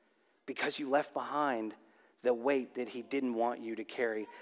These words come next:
You left behind the idols in your heart. None of the kings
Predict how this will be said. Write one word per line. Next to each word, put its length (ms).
You 200
left 300
behind 720
the 200
idols 580
in 100
your 160
heart. 380
None 300
of 120
the 100
kings 580